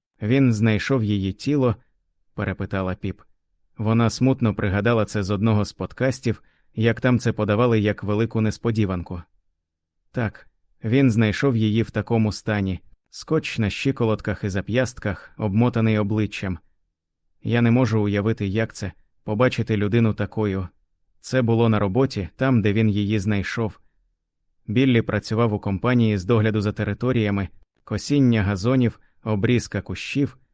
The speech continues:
прибирання сміття і так далі. Це було рано вранці.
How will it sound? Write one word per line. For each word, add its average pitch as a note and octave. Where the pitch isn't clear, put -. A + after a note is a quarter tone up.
прибирання A2+
сміття G#2+
і G#2+
так G#2
далі. F#2+
Це B2
було A2
рано G#2+
вранці. G2